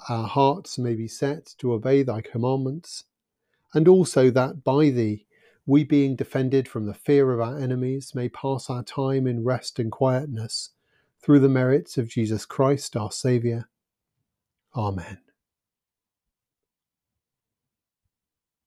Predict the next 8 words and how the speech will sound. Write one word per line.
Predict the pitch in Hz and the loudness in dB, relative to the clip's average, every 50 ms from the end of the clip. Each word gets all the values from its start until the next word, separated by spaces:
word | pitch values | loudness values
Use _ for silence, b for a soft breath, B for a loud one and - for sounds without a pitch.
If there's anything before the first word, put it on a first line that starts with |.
| _ _ _ _ _ _ _ _ _ _ _ _ _ _ - | _ _ _ _ _ _ _ _ _ _ _ _ _ _ -20
Lighten | - - _ _ - - 127 113 | -20 -20 _ _ -12 -8 -6 -6
our | 117 120 117 | -6 -6 -2
darkness, | - 135 127 147 - - - - 127 117 - - - | 0 0 0 0 -2 -4 -2 0 0 0 -2 0 2
we | 131 135 | 2 2
beseech | 139 - 131 - - 120 131 156 - - - | 2 0 -4 -2 -4 -4 -4 -4 -8 -10 -6
thee, | 123 110 110 123 135 139 | -4 -2 -2 -2 -2 -2
O | 123 | 0
Lord, | 117 113 117 120 123 123 131 - | 0 2 2 2 2 0 0 -4